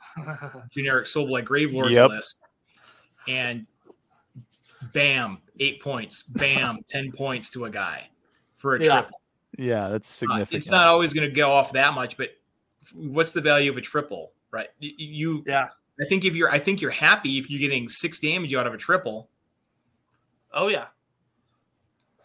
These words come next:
Speaker 2: And it, it can go up from there.
Speaker 3: I
Speaker 2: So
Speaker 3: think
Speaker 2: again,
Speaker 3: this is
Speaker 2: this is
Speaker 3: great.
Speaker 2: another, yeah, this, this is just another angle you can take. Y-, there's all these, just Grand Alliance Death in general, right? You get, you want,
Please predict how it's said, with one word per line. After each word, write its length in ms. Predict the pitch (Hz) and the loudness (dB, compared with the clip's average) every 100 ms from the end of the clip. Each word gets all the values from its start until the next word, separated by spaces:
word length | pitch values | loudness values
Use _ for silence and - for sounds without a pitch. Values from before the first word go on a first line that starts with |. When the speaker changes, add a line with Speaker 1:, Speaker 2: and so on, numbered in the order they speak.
| _ _ _ _ - 139 | _ _ _ _ -14 -4
Speaker 2:
And 420 | 139 135 131 117 | -2 0 -2 -6
it, 200 | 131 123 | -10 -6
it 160 | 131 - | -8 -6
can 100 | 139 | -4
go 180 | 139 135 | 0 0
up 180 | 131 | 0
from 120 | - 113 | -6 -8
there. 300 | 113 87 - _ _ _ _ _ _ _ _ _ _ _ - | -8 -8 -14 _ _ _ _ _ _ _ _ _ _ _ 0
Speaker 3:
I 20 | |
Speaker 2:
So 80 | 131 | 2
Speaker 3:
think 120 | 143 | 4
Speaker 2:
again, 140 | 139 127 | 2 0
Speaker 3:
this 120 | 135 | -2
is 40 | 196 | 0
Speaker 2:
this 60 | 190 | 2
is 40 | |
Speaker 3:
great. 40 | |
Speaker 2:
another, 340 | 135 139 135 127 - _ _ _ _ | 2 0 0 -2 -8 _ _ _ _
yeah, 300 | 131 110 - 131 | -10 -10 -10 -8
this, 240 | 135 147 | -2 0
this 260 | 151 156 151 | 0 0 0
is 140 | 135 | -2
just 200 | 127 143 | -4 -2
another 280 | 143 143 143 | -2 0 -2
angle 360 | 131 143 143 139 | 0 -2 -2 -4
you 140 | 135 | -6
can 160 | 127 117 | -8 -8
take. 560 | - 143 117 - - _ _ _ _ | -4 -2 -4 -8 -20 _ _ _ _
Y-, 100 | 147 | -4
there's 160 | 151 147 | -2 0
all 180 | 151 185 | 0 0
these, 340 | 175 139 - _ _ _ 127 131 | 0 -2 -6 _ _ _ -18 -8
just 240 | 143 - | -8 -4
Grand 240 | 139 156 | -2 0
Alliance 280 | 165 156 151 | 0 -2 0
Death 200 | 156 147 | 0 0
in 80 | 139 | -2
general, 280 | 127 135 120 | -4 -4 -4
right? 300 | 104 104 117 _ - | -6 -8 -10 _ -14
You 120 | 123 | -12
get, 220 | 120 117 | -10 -8
you 100 | 123 | -6
want, 240 | 131 127 | -2 -4